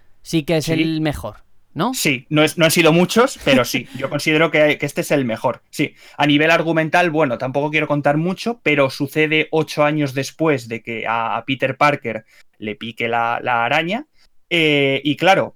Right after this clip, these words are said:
Speaker 2: eso nos sitúa que ya han pasado muchos eventos de los que vemos en, en las pelis, ¿no? Hace guiños a,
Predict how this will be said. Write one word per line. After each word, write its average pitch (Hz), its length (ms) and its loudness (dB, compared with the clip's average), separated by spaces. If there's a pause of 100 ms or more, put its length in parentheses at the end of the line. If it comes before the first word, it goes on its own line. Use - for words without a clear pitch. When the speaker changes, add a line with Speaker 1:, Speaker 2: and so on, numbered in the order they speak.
Speaker 2:
eso 151 260 -4
nos 170 140 -2
sitúa 180 460 0
que 139 240 -2
ya 147 240 2
han 165 140 -2
pasado 165 420 0
muchos 156 400 -6
eventos 156 400 -2
de 156 80 -2
los 127 120 -4
que 127 120 -10
vemos 135 300 -4
en, 113 260 -6
en 123 140 -10
las 113 180 -10
pelis, 127 400 -4
¿no? 151 200 -10
Hace 143 220 -6
guiños 147 320 -2
a, 135 280 0